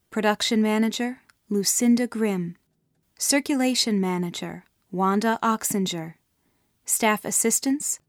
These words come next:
Robin Curtis, Kim Ellsworth, Kathy Smith,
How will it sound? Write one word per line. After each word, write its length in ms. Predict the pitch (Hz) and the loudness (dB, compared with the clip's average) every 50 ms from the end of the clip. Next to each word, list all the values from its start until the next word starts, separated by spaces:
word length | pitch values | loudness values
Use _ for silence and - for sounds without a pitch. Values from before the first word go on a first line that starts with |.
| _ _ _ _ _ | _ _ _ _ _
Robin 460 | 190 208 208 214 220 262 254 262 262 | 0 4 4 4 6 6 4 4 4
Curtis, 640 | - - 233 214 208 214 220 247 - - - - _ _ _ _ _ _ - | 2 0 -2 -2 -2 -2 -4 -2 -2 -2 -2 -4 _ _ _ _ _ _ -16
Kim 280 | - - 233 214 208 - | -2 0 2 4 4 2
Ellsworth, 760 | - 196 196 202 208 - - 240 240 240 254 269 - - - _ _ _ _ _ _ | 2 0 -2 0 -2 -2 -2 -2 -4 -4 -6 -8 -14 -20 -20 _ _ _ _ _ _
Kathy 380 | - - 240 240 240 - 277 262 | -4 0 0 0 0 0 -2 0
Smith, 540 | - - - 233 208 202 214 - _ _ | 0 2 2 2 0 0 -4 -10 _ _